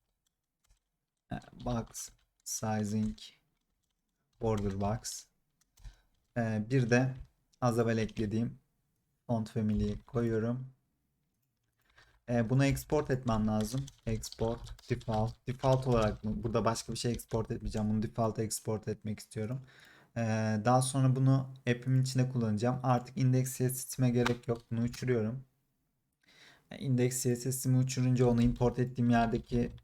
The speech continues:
kendisini de uçuruyorum. Ee, şimdi global style'ımı tanımladım. Bu global style'ı sayfamda şu şekilde import ediyorum. Global style provider.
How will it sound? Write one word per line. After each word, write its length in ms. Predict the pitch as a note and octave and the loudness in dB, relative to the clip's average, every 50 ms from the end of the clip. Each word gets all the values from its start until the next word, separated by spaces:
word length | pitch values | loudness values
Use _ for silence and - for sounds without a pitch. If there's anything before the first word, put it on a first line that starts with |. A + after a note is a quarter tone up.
| _ _ _ _ _ | _ _ _ _ _
kendisini 480 | - A#2 A#2 A#2 A2+ A#2 - - B2 A#2 | -4 -2 -2 -2 -2 -4 -4 -2 0 0
de 40 | A2+ | 0
uçuruyorum. 640 | A2+ G#2+ - - - G#2+ G#2 G#2 G2+ A#2 B2 C3+ C3 _ _ - - - - - - - _ _ _ _ _ _ _ _ - | 0 -2 -4 -6 -6 -4 -4 -4 -4 -4 -6 -8 -12 _ _ -20 -20 -20 -20 -20 -20 -20 _ _ _ _ _ _ _ _ -6
Ee, 460 | A#2+ A2+ A2 A2 A2 A2 A2 A2 A2 G#2+ G#2+ - _ _ _ _ _ _ _ - - _ _ _ _ _ - | -6 -4 -2 -2 -2 -2 -2 -2 -2 -4 -6 -8 _ _ _ _ _ _ _ -20 -20 _ _ _ _ _ -14
şimdi 260 | - - C3+ C3+ C3 | -6 0 2 4 4
global 380 | B2 B2+ B2+ C3 C3 C3 C3+ C3 | 6 6 6 8 8 8 6 6
style'ımı 500 | C3 - - C3 B2+ B2+ C3 C3 C3+ C3 | 4 2 2 4 4 6 6 6 4 4
tanımladım. 600 | - C#3+ C#3 C3+ C3 B2 A2 G#2+ A#2+ C3+ C3 - _ _ | 4 4 4 6 6 4 4 2 0 -2 -4 -8 _ _
Bu 220 | C3+ B2 B2+ B2 | -2 0 2 4
global 420 | B2 B2+ B2+ B2 B2 B2+ C3 B2+ C3 | 4 4 4 4 4 4 4 4 2
style'ı 540 | C3 - - B2+ A#2+ A#2+ A#2+ A#2+ C3 C3+ C3 - - _ _ _ _ _ _ _ _ _ _ _ _ _ _ _ _ _ _ _ _ _ _ _ _ _ _ _ _ _ _ _ - | 0 0 0 2 2 4 4 2 0 -2 -4 -8 -14 _ _ _ _ _ _ _ _ _ _ _ _ _ _ _ _ _ _ _ _ _ _ _ _ _ _ _ _ _ _ _ 2
sayfamda 600 | C3 B2+ B2+ B2+ C3 B2 A#2 A#2 A#2 B2+ C3 C3 | 4 4 4 4 2 0 0 2 2 2 2 0
şu 120 | C3 - | -2 -4
şekilde 400 | - - C3 B2 - B2 A#2 A#2+ | -4 -4 -4 -2 0 0 2 2
import 360 | A#2 A#2 - B2 A#2+ A#2 - | 0 0 0 0 -2 0 -2
ediyorum. 520 | G#2+ G#2+ G2+ G2+ G2+ G2 A2 B2+ C3+ B2+ - - _ _ _ _ _ _ _ _ _ _ | -2 -4 -2 -2 -2 -2 -2 -4 -6 -8 -12 -16 _ _ _ _ _ _ _ _ _ _
Global 460 | - - G#2+ G#2 G2 G#2 G2+ G2+ G#2 G#2 G#2 - | -12 -8 -6 -6 -4 -4 -4 -4 -4 -6 -8 -10
style 380 | - - - - - G#2 G#2 G2+ - | -12 -12 -12 -8 -6 -6 -6 -6 -8
provider. 760 | - A2 G#2+ G#2 G#2 G#2 G2+ G2+ G2+ A2+ A#2 - - - | -8 -6 -4 -4 -2 -2 -4 -4 -4 -6 -6 -8 -10 -16